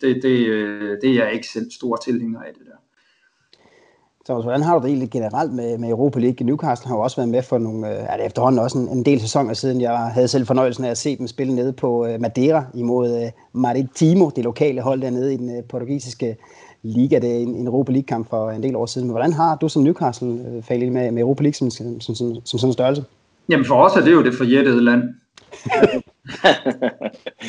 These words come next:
Speaker 1: Tænk, tænk at, tænk at kunne få lov at være med der, ikke? Øh, altså, og det, jeg dog, det, jeg godt kan lide ved Europa League sammenlignet med Champions League, det er, at det er knap så meget tordenskjold soldater. Altså, der er, der er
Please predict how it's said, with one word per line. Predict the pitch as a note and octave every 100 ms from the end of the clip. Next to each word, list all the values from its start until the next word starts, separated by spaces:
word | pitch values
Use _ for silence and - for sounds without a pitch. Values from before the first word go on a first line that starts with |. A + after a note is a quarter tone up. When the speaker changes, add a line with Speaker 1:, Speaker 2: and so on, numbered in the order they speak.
| -
Speaker 1:
Tænk, | G#3 - G#3
tænk | A3 A#3+
at, | - - -
tænk | A#3
at | G3
kunne | D#3+ C3
få | C3
lov | C3 F3
at |
være | C#3+ A#2
med | C3
der, | D3 C3 G#2
ikke? | C3 C3+
Øh, | B2+ A#2+ A#2 A2+ A2+ A#2 -
altså, | C3+ C3+ A#2+
og | B2
det, | D#3+
jeg | D#3
dog, | D3 C#3 C3 A#2+
det, | D#3+
jeg | E3+ D3 - D#3+
godt | D#3+
kan | D#3
lide | E3 D3+
ved |
Europa | C#3+ C#3+ -
League | C3+ B2+
sammenlignet | - C#3 C#3 A#2+
med | A#2+
Champions | C#3 D#3+ B2+ B2+
League, | B2
det | C3+
er, | C3
at |
det | C3 B2
er |
knap | D3 C#3+ -
så | C3+
meget | B2 A#2+ B2+ B2
tordenskjold | C3+ C3+ B2+ B2+ A#2
soldater. | A2 A#2+ B2+ B2 -
Altså, | - A#2+ B2
der | B2
er, | B2 B2+ - - - _
der | D3
er | C#3